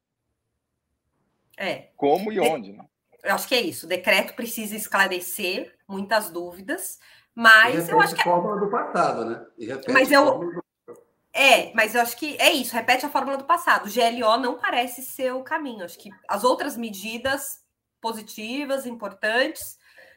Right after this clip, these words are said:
Speaker 1: mas colocar Forças Armadas, G L O, É, parece que é repetir erro do passado, não?
Speaker 3: Tô fechado com a
Speaker 1: Museu
Speaker 3: Samira
Speaker 1: de grandes
Speaker 3: cem por cento.
Speaker 1: novidades.
Speaker 2: Então, en-,
Speaker 3: É,
Speaker 2: então
Speaker 3: tô
Speaker 2: tá bom.
Speaker 3: fechado com a
Speaker 2: Então,
Speaker 3: Samira
Speaker 2: é,
Speaker 3: cem por cento
Speaker 2: é,
Speaker 3: nisso aí.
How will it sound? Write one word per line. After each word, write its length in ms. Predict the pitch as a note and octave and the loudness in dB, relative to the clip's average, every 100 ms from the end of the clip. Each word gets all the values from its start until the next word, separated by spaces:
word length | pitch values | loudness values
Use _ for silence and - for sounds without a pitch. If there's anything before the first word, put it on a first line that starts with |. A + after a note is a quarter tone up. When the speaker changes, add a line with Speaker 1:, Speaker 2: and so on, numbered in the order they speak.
| _ | _
Speaker 1:
mas 400 | G3+ G3+ G3+ G3+ | 0 2 2 -8
colocar 520 | - B3 G3+ - E4 | -2 -2 0 2 2
Forças 280 | C#4+ B3+ G#3+ | 2 -6 -4
Armadas, 360 | G#3 F#3 G#3 G#3 | -4 0 0 0
G 80 | A3+ | 2
L 300 | B3 A#3 F#3 | 2 2 -2
O, 380 | F#3+ G#3 C4 - _ _ _ _ - _ - | 2 2 0 -6 _ _ _ _ -20 _ -12
É, 320 | F3+ F3 F#3 | -8 -6 -6
parece 260 | G3 G3 F#3+ | -6 -6 -10
que 60 | A3 | -14
é 40 | |
repetir 300 | G#3+ - G#3+ | -16 -18 -18
erro 80 | G#3+ | -18
do 80 | G3+ | -14
passado, 480 | E4 - - - D#3 | -16 -12 -14 -14 -20
não? 260 | F3+ G#3+ - | -20 -20 -16
Speaker 3:
Tô 140 | A#2 A2+ | -16 -8
fechado 500 | B2 - C3 C#3+ - | -8 -6 -4 -4 -4
com 100 | A#3+ | 0
a 40 | |
Speaker 1:
Museu 280 | B3+ B3+ C#4 | 0 6 4
Speaker 3:
Samira 60 | C#4 | 6
Speaker 1:
de 80 | C#4 | 6
grandes 280 | C#4 C#4 | 6 6
Speaker 3:
cem 60 | B3 | 4
por 60 | C4+ | 2
cento. 160 | - | 6
Speaker 1:
novidades. 280 | G3+ F3+ D#3+ | 8 8 6
Speaker 2:
Então, 340 | - F#3+ B3 C4 | 6 8 8 4
en-, 180 | G#3 G3 _ - | 0 0 _ -10
Speaker 3:
É, 360 | A#2 - F3+ F#3 | -10 -2 2 2
Speaker 2:
então 340 | - G#3 A#3 | 6 8 8
Speaker 3:
tô 40 | - | 6
Speaker 2:
tá 60 | |
bom. 80 | G#3+ | 6
Speaker 3:
fechado 240 | C#3+ C3+ | 4 2
com 60 | D#3 | 2
a 20 | |
Speaker 2:
Então, 140 | F#3 F#3+ | 2 2
Speaker 3:
Samira 240 | C3+ D3+ | 4 6
Speaker 2:
é, 160 | C#3+ C#3+ | 6 2
Speaker 3:
cem 100 | F3+ | -2
por 120 | - | -4
cento 100 | C#3+ | -2
Speaker 2:
é, 280 | C#3+ C#3 C3 | 0 0 -2
Speaker 3:
nisso 100 | A2+ | -4
aí. 140 | G2 | -8